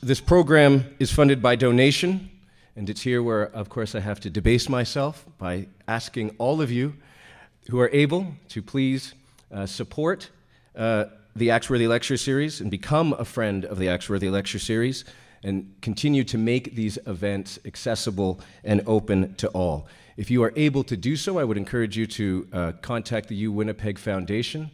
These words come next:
uh, to make a donation, uh, and continue to provide us with these opportunities. Just a few housekeeping notes. Tonight will consist of a lecture followed by a question and answer period with pre-selected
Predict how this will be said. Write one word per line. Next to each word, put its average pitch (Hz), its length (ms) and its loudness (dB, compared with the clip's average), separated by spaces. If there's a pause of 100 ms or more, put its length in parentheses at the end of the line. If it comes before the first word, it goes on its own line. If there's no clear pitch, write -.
(320)
uh, 87 120 -6
to - 140 -10
make 98 420 -6 (160)
a 107 80 -4
donation, 107 560 0 (420)
uh, 95 240 -4
and 101 160 -2
continue 104 640 0
to 98 140 -10
provide 90 400 -2
us - 240 -10
with 95 420 -8
these 90 220 -4
opportunities. 80 720 -8 (720)
Just - 220 -8
a 131 40 -6
few 170 200 4
housekeeping 170 500 2
notes. 151 260 4
Tonight 143 280 4
will 143 100 4
consist 139 400 -2
of 123 80 0
a 120 60 2
lecture 135 400 0
followed 123 320 0
by 110 100 2
a 107 40 2
question 123 360 -2
and 107 80 0
answer 131 280 -2
period 151 360 -6
with 104 240 -10
pre-selected 123 800 0